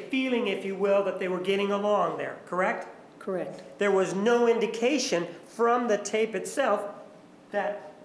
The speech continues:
Speaker 1: Miss Arias wasn't enjoying herself as much as Mister Alexander, right?
Speaker 2: No, there was no indication.
Speaker 1: They were both com-, enjoying each other carnally, if only connected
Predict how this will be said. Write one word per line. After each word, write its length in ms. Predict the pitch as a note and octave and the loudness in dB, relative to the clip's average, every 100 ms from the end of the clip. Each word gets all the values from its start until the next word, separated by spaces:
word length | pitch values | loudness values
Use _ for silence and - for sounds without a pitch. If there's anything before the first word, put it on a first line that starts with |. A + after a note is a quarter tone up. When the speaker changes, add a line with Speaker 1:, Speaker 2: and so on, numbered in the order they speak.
| - | -10
Speaker 1:
Miss 240 | F#3+ - - | -8 -8 -2
Arias 400 | B3 C#4+ F#3+ G3+ | 0 0 -2 -2
wasn't 280 | A3 G3+ G3 | -2 0 -2
enjoying 440 | - F#3+ G#3 B3 | -2 -2 -2 -2
herself 480 | F3+ F3+ G3 G#3+ - | -4 -6 -4 -4 -4
as 140 | F#3+ F#3 | -6 -4
much 240 | G3 G3 | -4 -4
as 100 | F#3 | -4
Mister 260 | G#3 G#3 A3+ | -4 0 0
Alexander, 640 | A#3 A#3+ A#3+ E4 D4 - - - - | 2 0 0 0 -2 -6 -12 -14 -4
right? 320 | D#3+ D4+ - - - - - - - - | -2 -2 -6 -12 -20 -20 -20 -20 -18 -8
Speaker 2:
No, 180 | F#3+ | -4
there 140 | F3+ F3 | -2 -2
was 220 | E3+ F3 | -2 -4
no 180 | F3+ F3+ | -4 -4
indication. 580 | E3+ F#3 F3+ D#3+ - - - | -4 -4 -4 -4 -6 -12 -6
Speaker 1:
They 220 | F3 G#3+ | 2 4
were 480 | A3 G#3+ G3 F#3+ D#3+ - | 6 6 4 0 -4 2
both 640 | A3+ B3+ B3+ - - - | 4 6 4 0 -6 -6
com-, 280 | G3+ F#3 F#3 - - - - | -4 -2 -4 -10 -18 -20 -12
enjoying 800 | G3+ G3 F#3+ - B3 C4+ A#3+ A#3 C4+ | -8 -6 -8 0 2 4 2 0 -2
each 260 | A#3 - | -6 -4
other 300 | G#3+ G#3 G#3+ - | -2 -2 -4 -6
carnally, 560 | A#3 B3 A#3+ F3 F#3 F#3+ - - - | -2 0 0 -2 -4 -6 -12 -14 -2
if 460 | A#3 A3+ A#3 A#3 - - | 0 2 -2 -6 -12 -2
only 280 | A#3+ A#3 A#3 | 2 4 2
connected 680 | A3+ G#3 F#3 F#3 A3+ - | 0 0 0 0 -2 -4